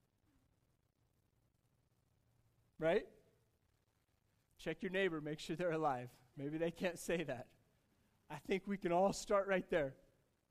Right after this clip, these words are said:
And even if you've come in this place and, and you say, "You know what, I'm just here checking it out, I'm not sure who God is," that's fine. You can still say, "I have breath."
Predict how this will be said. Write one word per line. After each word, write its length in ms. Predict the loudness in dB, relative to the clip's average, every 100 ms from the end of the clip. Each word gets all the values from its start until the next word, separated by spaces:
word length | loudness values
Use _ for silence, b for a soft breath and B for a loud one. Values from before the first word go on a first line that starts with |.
| _ _ _ _ _ _ _ _ _ _ _ -4
And 120 | 0
even 200 | 2 2
if 120 | 0
you've 140 | -2 0
come 240 | 2 4
in 140 | 4
this 180 | 2 0
place 400 | -2 2 2 2
and, 140 | -6 -4
and 180 | -4
you 140 | -2 -4
say, 340 | 0 2 0 B B
"You 80 | -2
know 140 | 2 4
what, 200 | 4 4
I'm 140 | 0
just 260 | -4 -8 -2
here 140 | -2
checking 420 | 0 -2 -2 -2
it 80 | -4
out, 220 | -2 -2
I'm 120 | -2 -4
not 200 | -4 -4
sure 240 | -6 -4
who 180 | -4 -4
God 320 | -2 -2 -2
is," 300 | -4 -4 -6 B B -18 -4
that's 240 | -2 -2
fine. 260 | -2 -2 -2 -12 _ _ _ _ _ _ _ _ _ _ _ _ _ _ _ _ _ -8
You 160 | -2 -2
can 140 | -2
still 320 | -6 0 0
say, 200 | 2 0
"I 140 | 0 0
have 220 | -2 -6 -4
breath." 280 | -4 -4